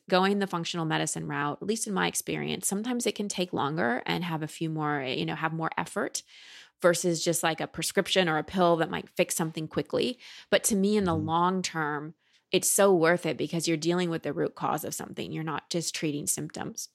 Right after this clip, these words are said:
Speaker 1: And so
Speaker 2: Mm-hmm.
Speaker 1: we talked about shifting the finan-, not financial mindset. I'd love to wrap up the interview with talking about shifting our, just our priority mindset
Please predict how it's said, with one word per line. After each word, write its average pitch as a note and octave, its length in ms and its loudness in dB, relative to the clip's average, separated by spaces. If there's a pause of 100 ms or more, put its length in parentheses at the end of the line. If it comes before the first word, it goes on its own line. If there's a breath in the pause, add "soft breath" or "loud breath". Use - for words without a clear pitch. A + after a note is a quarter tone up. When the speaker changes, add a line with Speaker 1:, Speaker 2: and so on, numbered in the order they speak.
(100)
Speaker 1:
And E3+ 180 -2
so D#3 280 4
Speaker 2:
Mm-hmm. C3+ 160 4 (600)
Speaker 1:
we G3+ 120 6
talked F#3 300 4
about F3+ 220 2
shifting E3+ 460 4
the E3 80 0
finan-, D#3+ 500 0
not E3+ 260 0 (200)
financial F3 560 0
mindset. D#3 540 0 (360 loud breath)
I'd F3+ 120 0
love F#3 180 6
to F3+ 100 4
wrap E3+ 240 0
up E3+ 220 -4
the D#3+ 320 2
interview F3 480 2
with E3+ 140 -2
talking F3 360 -2
about D#3+ 320 -2
shifting F3 600 0
our, E3 440 2 (920 loud breath)
just A#3+ 280 4
our A3+ 120 6
priority E3+ 580 4
mindset C4 560 2